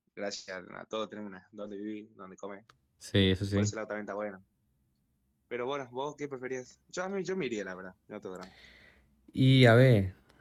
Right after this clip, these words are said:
Speaker 2: es que, si, a ver, si tenés la guita y te podés ir, digamos, te paga un depto y, y bueno, tenés la, la, la, el,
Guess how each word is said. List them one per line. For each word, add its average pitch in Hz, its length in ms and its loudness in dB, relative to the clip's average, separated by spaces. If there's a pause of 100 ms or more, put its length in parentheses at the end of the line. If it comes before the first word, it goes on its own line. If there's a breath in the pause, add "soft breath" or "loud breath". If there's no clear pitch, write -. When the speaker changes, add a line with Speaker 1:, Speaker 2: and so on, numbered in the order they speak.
Speaker 2:
es 104 140 4
que, 120 800 2 (100)
si, - 260 2
a 104 40 8
ver, 104 220 8
si 101 140 0
tenés 147 280 8
la 160 120 8
guita 104 500 4 (200)
y 95 600 2
te 92 180 -4
podés 113 380 8
ir, 113 240 10
digamos, 95 480 6
te - 100 0
paga 101 300 8
un 104 240 8
depto 92 640 2 (340)
y, 90 680 2 (1120)
y - 100 -8
bueno, 101 240 6
tenés 107 220 6
la, 104 180 8
la, 90 240 4
la, 87 460 -2
el, 90 500 -4